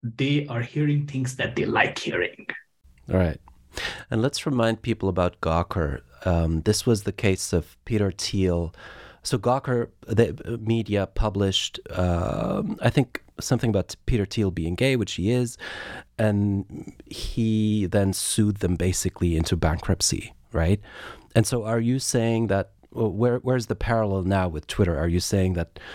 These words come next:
Speaker 2: I mean, it seems that they're, they're running it into the ground, but are you saying that this is a repeat of that kind of situation?
Speaker 1: It seems like that. It seems like a bunch of people who saw Twitter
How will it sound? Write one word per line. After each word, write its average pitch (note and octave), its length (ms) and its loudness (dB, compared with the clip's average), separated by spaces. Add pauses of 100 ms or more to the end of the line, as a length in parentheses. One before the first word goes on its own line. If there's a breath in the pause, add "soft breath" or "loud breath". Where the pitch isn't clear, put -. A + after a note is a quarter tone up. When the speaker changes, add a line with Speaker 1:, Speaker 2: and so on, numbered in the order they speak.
(320 loud breath)
Speaker 2:
I - 40 0
mean, A#2 120 4
it A2 60 -6
seems C#3 300 -2
that G#2 180 -2
they're, G#2 240 2
they're G2+ 180 -2
running G2 300 2
it F2 60 0
into F2 240 0
the F2 80 -2
ground, F#2+ 400 -2
but F2+ 100 -4
are F2+ 100 0
you F2+ 140 0
saying F#2+ 340 0
that F2+ 140 -2
this - 200 -2
is F2 320 0 (140)
a F#2 80 2
repeat E2 460 2
of D3+ 100 0
that D#3 240 -2
kind E3 160 -2
of D#3+ 60 -2
situation? F3+ 640 -2 (400)
Speaker 1:
It D3 120 0
seems F3+ 380 2
like A2 300 -2
that. A2 200 0
It B2 120 -2
seems D#3+ 420 0
like A#2 500 0 (360)
a B2 80 -2
bunch B2 240 2
of - 80 -4
people A2 720 -2 (920 loud breath)
who A#2+ 560 0 (120)
saw C#3+ 500 0
Twitter A#2+ 640 -4